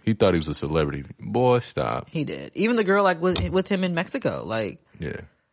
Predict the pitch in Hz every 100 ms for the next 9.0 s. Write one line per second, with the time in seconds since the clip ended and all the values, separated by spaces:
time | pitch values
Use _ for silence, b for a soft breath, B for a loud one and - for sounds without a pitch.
0 | _ _ - 156 - 147 135 - 135 131
1 | 127 123 143 165 170 135 143 127 127 123
2 | 80 - 76 73 71 - - 147 147 120
3 | 120 139 - _ _ - 156 151 139 139
4 | - 165 160 127 127 120 117 123 143 -
5 | 190 180 185 190 165 151 180 156 127 123
6 | 113 107 113 117 76 - - 127 120 113
7 | 113 - - - - - - 131 - 123
8 | 120 113 - 104 - - - 160 - -